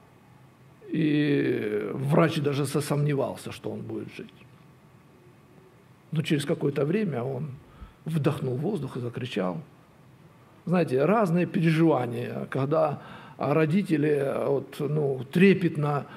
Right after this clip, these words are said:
вот, встречают ребенка, готовятся к этому, да, переживают. Ну, это непростой момент. И каждый из нас, я думаю, понимает это. Этого требует справедливость.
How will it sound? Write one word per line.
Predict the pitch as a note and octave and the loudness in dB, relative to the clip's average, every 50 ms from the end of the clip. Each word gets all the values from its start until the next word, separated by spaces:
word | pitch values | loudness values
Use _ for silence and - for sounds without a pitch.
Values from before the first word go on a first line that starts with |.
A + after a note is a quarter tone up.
| - - - - - - | -18 -18 -18 -20 -12 -8
вот, | - - C3 B2+ | -6 -4 -4 -6
встречают | - - - D#3 C3+ A#2+ - E3 D3+ D3 C3+ A#2 B2+ | -8 -4 -4 -2 -2 0 0 0 2 0 0 0 0
ребенка, | C3+ B2+ B2+ B2+ C3 B2 A#2+ B2 B2 C3 B2+ C#3+ | 0 0 2 2 2 0 0 -2 -2 -2 0 0
готовятся | D3 D3 - D#3 D3 C3+ C3+ B2+ - - C3+ - | 0 0 0 0 0 2 0 0 0 -2 -4 -2
к | - | -2
этому, | B2 A#2+ C3 B2 B2+ B2+ A#2 - - - - - - - | -2 -2 -2 -2 -2 -4 -4 -6 -10 -14 -18 -18 -10 -8
да, | C3 B2 B2+ C#3+ C#3+ C#3 C3 C3 - - - - | -2 0 2 2 2 2 0 -4 -8 -12 -2 2
переживают. | F3+ D#3+ D#3 D3 D3 D#3+ D#3 D#3 D#3 D3 D3 C#3+ C3+ C3 C3 C3 - - | 2 4 4 4 4 4 4 4 2 2 2 2 2 2 2 0 -2 -4
Ну, | C3 B2+ C3+ C#3+ E3+ E3+ D#3+ - C#3+ - - - - - - - | -4 -2 0 0 2 2 2 0 -2 -6 -12 -18 -20 -20 -6 -2
это | - F3 - G3 F#3 | 0 2 4 6 6
непростой | F3+ F3 F#3+ E3+ E3 - D#3+ C#3 | 6 6 4 2 2 2 2 2
момент. | B2 B2 B2 A#2 G#2+ A#2 C#3+ | 2 0 -2 -2 -2 -4 -2
И | C3 | 2
каждый | - G3 F#3 D#3 D3+ D#3+ | 2 4 4 4 2 2
из | C#3+ C#3 | 2 2
нас, | D3 D3 C#3+ C#3 - - - - - - - | 2 2 0 0 -2 -6 -12 -18 -20 -14 -8
я | - - C#3 C#3+ | -2 0 0 2
думаю, | C#3+ C#3+ C#3+ C3+ B2+ | 2 2 2 0 2
понимает | - D3 C#3+ D3+ D3 C#3+ B2+ A#2 A2+ A#2 - G#2+ | 2 2 2 4 4 2 2 0 -2 -4 -6 -8
это. | - - - - - - - - - - - - - - - - - - - - - - - - | -8 -8 -10 -14 -16 -20 -20 -20 -20 -20 -20 -20 -20 -20 -20 -20 -20 -20 -20 -20 -20 -20 -4 4
Этого | - F#3 F#3+ F#3+ D#3+ F3+ F3+ | 4 6 8 8 8 6 6
требует | F3+ F3+ F3 F3 D#3+ D#3 E3 D#3+ - | 8 8 8 8 8 6 4 2 2
справедливость. | - D#3+ D3+ D3+ D3+ C#3+ C#3 C#3 C3+ C3+ A#2 A2+ A#2+ - | 0 0 2 2 2 2 0 0 0 -2 -2 -2 -4 -6